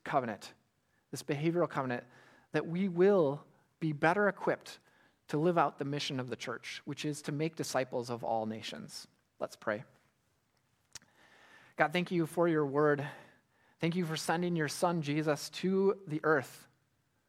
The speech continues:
to show us what it looks like to live in right relationship with one another, with you, for your willingness to go to the cross and die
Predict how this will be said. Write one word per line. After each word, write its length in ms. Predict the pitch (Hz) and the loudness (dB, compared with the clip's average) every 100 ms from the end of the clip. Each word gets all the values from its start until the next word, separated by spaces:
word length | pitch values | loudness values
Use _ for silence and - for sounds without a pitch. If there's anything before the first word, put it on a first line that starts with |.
| _ _ _ _ _ _ _ - | _ _ _ _ _ _ _ -6
to 80 | |
show 240 | 143 190 196 | -2 4 4
us 180 | 190 - | 2 0
what 140 | 170 | 0
it 80 | 160 | 0
looks 260 | 165 170 | -2 0
like 200 | 165 143 | 0 0
to 100 | - | 0
live 340 | 127 156 180 156 | 2 4 4 2
in 100 | 139 | 2
right 200 | 143 147 | 2 0
relationship 520 | 139 135 127 123 131 | 0 -2 -4 -8 -8
with 160 | 123 - | -10 -6
one 140 | 131 | -4
another, 460 | 123 131 135 131 117 | 0 2 2 2 0
with 360 | 110 135 - - - - | -2 -4 -6 -20 -20 -10
you, 440 | 135 175 190 190 - - _ _ _ _ _ _ _ _ - | 0 2 2 0 -6 -16 _ _ _ _ _ _ _ _ -2
for 120 | 170 | 2
your 180 | 190 214 | 4 6
willingness 600 | 175 220 233 190 165 - | 8 6 6 2 0 -4
to 100 | 165 | -6
go 320 | 156 170 202 | 2 2 2
to 140 | 202 | -2
the 100 | 170 | -4
cross 600 | 151 - 156 180 143 - - | -4 2 4 4 0 -10 -4
and 220 | 151 143 | -4 0
die 480 | 143 156 165 135 | 2 4 2 0